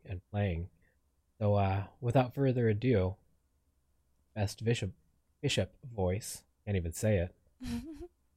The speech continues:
Speaker 1: Let's get right into it.
Speaker 2: Let's do it.
Speaker 1: Uh, so the largest working Nintendo Switch in the world was donated to a children's hospital. That's crazy news, okay? Um, first off,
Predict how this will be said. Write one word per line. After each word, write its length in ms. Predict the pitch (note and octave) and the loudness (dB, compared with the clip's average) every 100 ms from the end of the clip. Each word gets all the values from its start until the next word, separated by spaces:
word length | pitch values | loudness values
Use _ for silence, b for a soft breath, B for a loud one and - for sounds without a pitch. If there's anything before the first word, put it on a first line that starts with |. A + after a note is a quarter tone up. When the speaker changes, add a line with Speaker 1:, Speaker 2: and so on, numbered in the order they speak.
| _ B B - | _ B B -8
Speaker 1:
Let's 140 | E2 | -2
get 160 | - F2 | 0 4
right 180 | F2 | 4
into 240 | F2 G2+ F2 | 4 2 0
it. 160 | D#2+ - - _ _ _ _ | -2 -6 -18 _ _ _ _
Speaker 2:
Let's 140 | - - | -18 -4
do 160 | G3+ | 0
it. 400 | G3 G3 G3 G3+ - _ _ _ - _ _ _ _ _ _ _ | 2 2 2 0 -4 _ _ _ -20 _ _ _ _ _ _ _
Speaker 1:
Uh, 260 | C3 B2 A#2 | -2 -2 -2
so 200 | - D3+ | 2 6
the 100 | C3+ | 6
largest 400 | B2+ D#3+ G3+ - | 6 6 4 2
working 280 | D#3 E3 D3 | 2 6 6
Nintendo 380 | B2 C3 B2 | 6 6 4
Switch 440 | A#2+ - A2 G#2 - | 4 2 2 2 0
in 120 | A#2 | 4
the 80 | G#2+ | 4
world 680 | G2 A#2 A#2+ A2 F2 F2+ G#2+ | 4 6 8 8 6 2 4
was 160 | A2+ | 4
donated 400 | G#2+ B2 B2+ A2+ | 8 8 8 6
to 100 | G#2 | 6
a 60 | A2 | 4
children's 380 | G2+ G#2+ F#2+ F2+ | 6 6 4 0
hospital. 420 | F2 E2+ F#2+ - | -2 -2 -8 -4
That's 200 | - D#3+ | 2 2
crazy 480 | - - A#2+ G#2+ G2 | 2 6 8 8 6
news, 340 | F2+ F2 D#2+ | 6 2 2
okay? 340 | F#2+ F#2+ F#2 G#2 | 0 2 2 2
Um, 260 | - G#2 F#2+ | 4 4 4
first 260 | - D3 | 4 4
off, 220 | F#2+ E2+ | 4 2